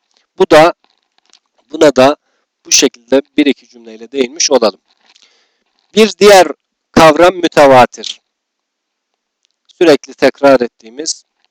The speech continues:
son bir kez daha, e, tekrar edelim. Mütevatir kardeşler, her tabakada yalan üzere birleşmeleri mümkün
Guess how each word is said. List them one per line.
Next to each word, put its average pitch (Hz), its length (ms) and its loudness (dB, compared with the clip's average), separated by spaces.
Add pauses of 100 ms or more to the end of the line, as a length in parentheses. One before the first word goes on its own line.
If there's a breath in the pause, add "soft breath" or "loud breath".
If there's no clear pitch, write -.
(140)
son 143 640 -4
bir 165 80 2
kez 131 360 -4
daha, 113 260 0 (560)
e, 117 260 -14
tekrar 120 440 -4
edelim. 233 420 -16 (380)
Mütevatir 175 640 2
kardeşler, 139 640 0 (1500)
her 196 200 2
tabakada 139 720 0 (1300)
yalan 180 340 4
üzere 143 540 2 (1040)
birleşmeleri 165 920 2 (340)
mümkün 165 720 -6